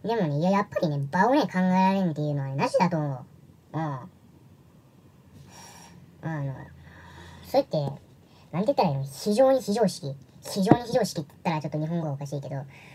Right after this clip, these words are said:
まあ、ちょっと非常識ですね。そういう人って。うん。いや、空気読めてないなって。まあ、別に見んでもええやん。う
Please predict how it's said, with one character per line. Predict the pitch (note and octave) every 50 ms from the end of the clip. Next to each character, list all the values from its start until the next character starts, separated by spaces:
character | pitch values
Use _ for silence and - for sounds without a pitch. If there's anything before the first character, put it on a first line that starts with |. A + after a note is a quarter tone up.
| - - -
ま | G3 F#3
あ、 | E3+
ち | F3 G#3+
ょ |
っ |
と | F#3 D#3
非 | - - G#3 G3
常 | B3 A3+ F3+
識 | - - D3
で | C3+ C3
す | - C#3+
ね。 | C#3 C#3 C#3 - - - - - - - -
そ | - - C#3
う | C#3+
い | C#3+ C#3
う |
人 | C3+ C#3 C#3
っ |
て。 | - - - - - - - - _ - - - - - - - - - - - - - - - - - - -
う | - D#3+
ん。 |
い | D3 C3+ C3 C#3+ C#3+ - - -
や、 | D#3+ E3
空 | - D4
気 | C#4+ -
読 | B3 A#3
め | G#3
て | F#3+
な | F3 E3+
い | D#3
な | C#3
っ | C3+
て。 | - - G2+ - - - - - _ - - - - - - _ _ _ - _ - - - - - - - - -
ま | F3+
あ、 | E3+
別 | F#3 G3+
に | B3 B3
見 | D4
ん | C#4+
で | A3+
も | F#3 D#3+
え | D#3+
え |
や | D3 C#3
ん。 | C#3 - - - _ - - - - - _ - - - - - - - - - - - - - - - - - - - - - - - - - - - - - - - - - - - -
う | -